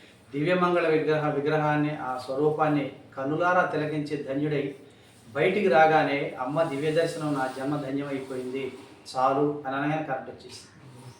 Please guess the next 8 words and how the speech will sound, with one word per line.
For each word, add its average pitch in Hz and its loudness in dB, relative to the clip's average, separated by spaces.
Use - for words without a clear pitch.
ఎందుకంటే 202 2
సామాన్యమైన 220 2
భక్తులతో 180 -2
పాటు 151 0
ఎందరో 170 2
మరి 131 -8
మహానుభావులు 147 2
కూడా 139 -4